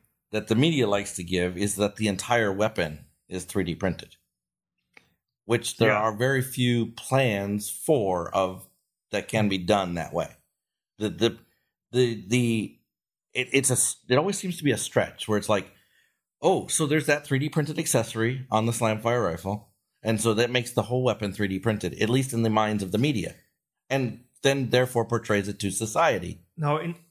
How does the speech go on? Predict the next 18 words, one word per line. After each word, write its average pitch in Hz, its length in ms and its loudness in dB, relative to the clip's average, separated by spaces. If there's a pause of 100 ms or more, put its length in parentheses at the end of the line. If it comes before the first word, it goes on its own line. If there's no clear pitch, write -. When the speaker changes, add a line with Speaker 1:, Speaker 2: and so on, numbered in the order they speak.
(100)
Speaker 2:
in, 190 180 0
in 190 140 2
that 262 240 2
case, 214 280 0
very 156 200 2
definitely 165 440 0
three 147 180 0
D 165 80 0
printing 147 360 -2
made 131 220 2
it 131 300 -2
or, 123 200 2
or 117 300 -2 (160)
made 127 360 0
this - 280 -2 (380)
gun 117 340 -4
work. 113 340 -6 (240)
Speaker 1:
Right. 92 180 -4